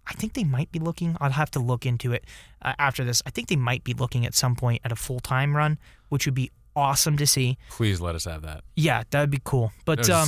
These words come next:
Speaker 2: say, yeah, I saw some rumors about that online, and that's when I'm like, "This seems like a really well, a differently run outfit that I'm used to seeing."
Speaker 1: Yes.
Speaker 2: It feels more like a, like a, like an Andretti Penske approach than a, like, I don't know, a Haas approach.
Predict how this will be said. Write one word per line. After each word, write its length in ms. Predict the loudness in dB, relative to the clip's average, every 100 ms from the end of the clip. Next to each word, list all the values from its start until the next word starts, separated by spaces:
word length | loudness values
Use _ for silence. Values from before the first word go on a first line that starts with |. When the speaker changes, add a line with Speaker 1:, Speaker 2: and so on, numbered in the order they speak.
| 2
Speaker 2:
say, 60 |
yeah, 220 | 0 -4 -4
I 160 | -4 -2
saw 280 | 0 0
some 200 | 2 0
rumors 300 | -2 0 -2
about 240 | -2 -2 0
that 160 | 0
online, 380 | 2 2 2 2
and 60 | 0 -6 -20 -20 -4
that's 160 | -4 -2
when 80 |
I'm 60 | -6
like, 80 | -6
"This 100 | -12
seems 240 | -12 -10
like 100 | -10
a 60 | -10
really 260 | -8 -6
well, 300 | -4 -4 -6 -8
a 80 |
differently 580 | -10 -4 -4 -2 -2 -4
run 400 | -4 -6 -6 -6 -8
outfit 440 | -12 -12 -6 -6 -4
that 120 | -4
I'm 100 | -2
used 220 | -2 -4
to 80 | -6
seeing." 360 | -4 -2 -2 -4 -2
Speaker 1:
Yes. 400 | 2 2 4 4
Speaker 2:
It 120 | 4
feels 500 | 2 2 4 4 2
more 640 | 0 2 4 2 2 0 -2 -14 _ _ -4
like 160 | -2 0
a, 180 | -2 -2
like 140 | -4
a, 240 | -4 -6 -6
like 160 | -6 -4
an 60 |
Andretti 420 | -2 -2 0 -2
Penske 400 | -4 -4 -2 -2
approach 440 | -2 0 -2 -2 -6
than 160 | -6
a, 120 | -4 -8 -10
like, 220 | -10 -8 -6
I 100 | -6
don't 100 | -4
know, 140 | -8 -10 -20 -8
a 60 | -4
Haas 380 | 0 0 0
approach. 400 | -10 -14 -16 -18